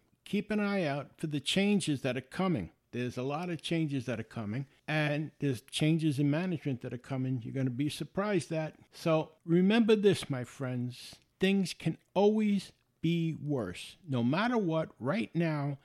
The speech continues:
there's somebody somewhere wishing that they were in your position. Remember that. So have a great day. Have a great weekend. And I wanna ask you,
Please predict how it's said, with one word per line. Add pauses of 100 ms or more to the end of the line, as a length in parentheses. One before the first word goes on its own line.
(120)
there's
somebody (240)
somewhere
wishing
that
they
were
in
your
position. (220)
Remember
that. (180)
So (160)
have
a
great
day. (200)
Have
a
great
weekend. (240)
And
I
wanna
ask
you,